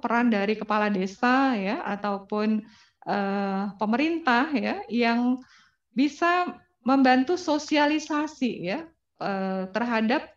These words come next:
resiko diabetes pada petani. Karena mereka sama sekali ya, dari penelitian yang saya lakukan itu, mereka nggak tahu.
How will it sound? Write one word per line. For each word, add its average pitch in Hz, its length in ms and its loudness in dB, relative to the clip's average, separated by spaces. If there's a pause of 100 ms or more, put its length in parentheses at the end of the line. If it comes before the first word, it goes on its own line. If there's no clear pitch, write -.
resiko 320 800 0
diabetes 208 880 -2 (320)
pada 220 240 0
petani. 175 640 -2 (720)
Karena 311 400 2
mereka 277 320 6
sama 269 320 2
sekali 214 640 -2
ya, 240 80 0
dari 226 160 0
penelitian 208 640 -2
yang 220 40 -4
saya 214 280 -2
lakukan 208 320 -4
itu, 311 480 -4 (320)
mereka 330 240 2
nggak 269 240 6
tahu. 269 480 2